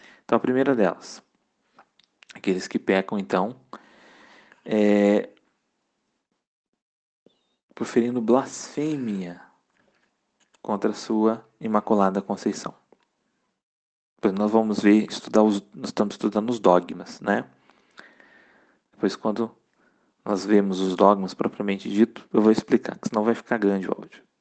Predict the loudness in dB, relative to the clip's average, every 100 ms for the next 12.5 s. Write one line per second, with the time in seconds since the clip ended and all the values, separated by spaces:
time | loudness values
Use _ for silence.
0 | _ _ _ _ _ _ _ 2 2 2
1 | 2 2 2 2 2 2 -2 -2 -4 -2
2 | 2 2 0 -4 -10 -2 -2 -2 -4 -4
3 | -6 _ _ _ _ _ _ _ _ -4
4 | 2 2 2 4 4 6 4 4 2 0
5 | 0 -2 -2 0 2 2 4 0 0 -6
6 | _ _ _ _ _ _ _ _ _ _
7 | _ _ _ -18 -18 -20 -20 -20 -20 _
8 | 2 2 4 0 2 6 4 4 -6 -2
9 | 0 -2 -12 -8 -2 0 0 -2 -4 -12
10 | 2 8 8 8 2 -4 -14 _ _ -6
11 | -4 -2 -2 0 0 -4 -14 -14 -16 -12
12 | -8 -8 -10 -14